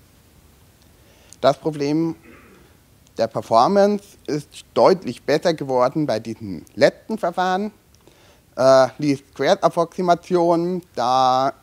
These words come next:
setzt man das Gelände quasi aus verschiedenen einfachen Kurven, in diesem zwei D Beispiel sind's Parabeln, zusammen, die man dann eben stückweise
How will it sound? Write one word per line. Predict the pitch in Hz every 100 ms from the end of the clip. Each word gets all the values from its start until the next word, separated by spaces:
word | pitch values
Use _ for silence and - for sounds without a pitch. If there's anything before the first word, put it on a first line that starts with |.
| -
setzt | 170 170 _
man | 151 127 131
das | 131 - _ _ _ _ _ -
Gelände | 117 143 165 151 139
quasi | - 107 120 127 117
aus | 113 117
verschiedenen | 117 - 147 120
einfachen | - 135 - - -
Kurven, | 160 170 180 170 170 - _
in | 113
diesem | 127 131
zwei | 120 113
D | 120
Beispiel | 98 98 113 - 107
sind's | 104 101
Parabeln, | - 92 117 143 135 131 127 135 _ _ _
zusammen, | 110 117 160 196 190 175 _ 139
die | 135
man | 117 113 117 120 123 123 - -
dann | 101 107 -
eben | 107 104 104
stückweise | - 135 - 90 90 101 - 101 98 98 98